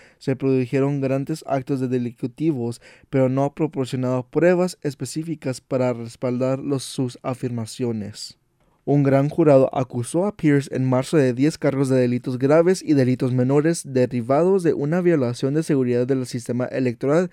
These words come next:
de su condado en el año pasado. El ayuntamiento de Boulder puede tomar medidas enérgicas contra los que algunos vecinos llaman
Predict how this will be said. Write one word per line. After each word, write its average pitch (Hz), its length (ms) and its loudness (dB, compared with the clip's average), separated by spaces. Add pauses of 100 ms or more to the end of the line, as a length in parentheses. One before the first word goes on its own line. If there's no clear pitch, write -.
(280)
de 127 140 -2
su 170 160 0
condado 151 580 2
en 127 140 -6
el 117 80 -2
año 120 240 -2
pasado. 117 600 -2 (920)
El 143 140 4
ayuntamiento 135 580 2
de 170 160 8
Boulder 135 340 4
puede 143 260 2
tomar 131 300 -2
medidas 135 560 0
enérgicas 127 800 -4
contra 170 400 4
los 170 200 4
que 143 120 2
algunos 135 360 0
vecinos 135 400 -2
llaman 131 300 0